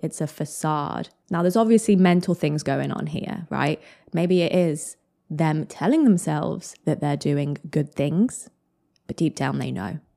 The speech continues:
Deep down they know. It's like ev-, all of us, right? Even if not, you're not overly connected to your intuition and your gut,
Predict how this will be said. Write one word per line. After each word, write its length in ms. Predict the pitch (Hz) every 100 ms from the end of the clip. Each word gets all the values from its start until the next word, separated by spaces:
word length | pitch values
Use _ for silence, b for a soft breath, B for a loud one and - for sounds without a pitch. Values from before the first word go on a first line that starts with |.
| -
Deep 160 | 135
down 300 | - 131 -
they 100 | -
know. 300 | - - - 175
It's 100 | -
like 120 | 254 -
ev-, 220 | 262 -
all 160 | - 277
of 80 | 170
us, 240 | 151 -
right? 340 | 156 196 226 _ -
Even 200 | 226 226
if 120 | 214
not, 160 | 214
you're 100 | 214
not 160 | 208 -
overly 260 | 208 202 202
connected 540 | - 180 - - 185
to 100 | -
your 100 | 180
intuition 480 | 175 - 175 - 180
and 100 | 175
your 100 | 165
gut, 400 | 160 175 170